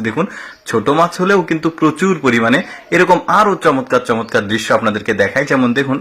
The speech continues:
এইখানেও ওই যে বন্যার পানি উঠেছে জমিতে, তো এখানে কিছু খাল বিল থেকে মাছ এই যে ড্রেন দিয়ে উপরে উঠে এসেছে, দেখতে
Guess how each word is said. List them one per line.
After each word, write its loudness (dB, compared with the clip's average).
এইখানেও 0
ওই -2
যে 2
বন্যার 0
পানি 0
উঠেছে -10
জমিতে, 0
তো 4
এখানে -2
কিছু -6
খাল 2
বিল 2
থেকে -4
মাছ 4
এই -4
যে -2
ড্রেন 2
দিয়ে 4
উপরে 0
উঠে -6
এসেছে, -8
দেখতে -4